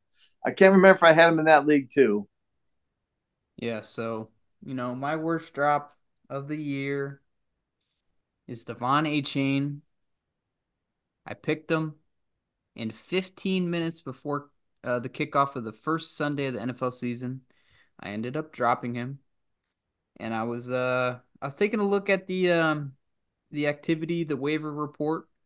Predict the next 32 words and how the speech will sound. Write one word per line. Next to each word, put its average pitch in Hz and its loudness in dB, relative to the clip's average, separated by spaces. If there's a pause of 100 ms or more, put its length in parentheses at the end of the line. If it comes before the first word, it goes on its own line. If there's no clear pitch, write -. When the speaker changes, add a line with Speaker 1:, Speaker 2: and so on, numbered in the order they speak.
Speaker 2:
in - -12
our 117 -4
Little 127 -6
Debbie 127 -4
League, 135 -6 (420)
and 131 -6
you 247 6
were 156 4
the 135 0
one 135 -2
who 143 -6
picked 143 -6
him 151 -6
up - -6
after 117 -6
I 123 -6
dropped 175 -4
him. - -20 (220)
Speaker 1:
<laughs> 214 8
Speaker 2:
So, 247 4 (1400)
yeah, 196 4
Speaker 1:
Well, 175 10
Speaker 2:
there's 180 4
Speaker 1:
I'm 131 -12
sure 120 8
Speaker 2:
that. 196 10
Speaker 1:
I 190 4
probably 190 8
dropped 180 4
him 185 -4
the 175 -8
next, 190 0